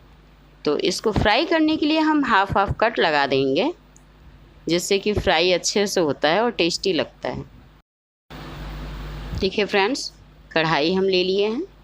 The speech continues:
गरम कर दिए हैं, इसमें तेल डाल दिए हैं। अब इसमें हम डालेंगे लाल मिर्च, फिर इसमें डालेंगे राई, फिर इसमें हम डाल देंगे मीठी नीम के पत्ते।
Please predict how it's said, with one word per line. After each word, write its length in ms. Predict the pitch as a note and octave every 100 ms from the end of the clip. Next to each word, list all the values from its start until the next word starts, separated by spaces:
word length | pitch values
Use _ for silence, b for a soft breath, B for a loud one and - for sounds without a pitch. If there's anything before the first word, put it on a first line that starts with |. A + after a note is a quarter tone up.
| -
गरम 280 | C#3 C3 D#3+
कर 180 | F#3 F#3+
दिए 240 | F#3 G3
हैं, 200 | G#3+ C4+
इसमें 340 | G3+ - C#3+ C#3+
तेल 300 | - C#3 D#3
डाल 240 | F3 F3
दिए 240 | F3+ G3 G#3
हैं। 160 | A#3+ D#4 B B B B B -
अब 160 | - D#3+
इसमें 320 | D#3+ - C3+
हम 260 | D3+ C3 B2
डालेंगे 640 | A2+ A2+ A2+ G#2+ A2+ B2 C3+ - - - - - - - - - - - - - - - -
लाल 300 | B2+ B2+ C3
मिर्च, 520 | C#3 E3 B3+ - - - - - - - - -
फिर 200 | - F#3
इसमें 300 | C#3 C3 C#3 A2+
डालेंगे 500 | A2 A2 A2 A2+ A2
राई, 420 | A2+ A#2+ G#3 D#4 - - - - - - - - - - - - - -
फिर 220 | - G#3
इसमें 280 | F#3 - D#3
हम 220 | E3 C#3+
डाल 260 | B2+ A#2+ A#2+
देंगे 340 | A#2+ A#2+ B2
मीठी 320 | A#2+ B2+ -
नीम 200 | C3+ A#2
के 140 | A#2+ B2+
पत्ते। 500 | - B2+ - A#3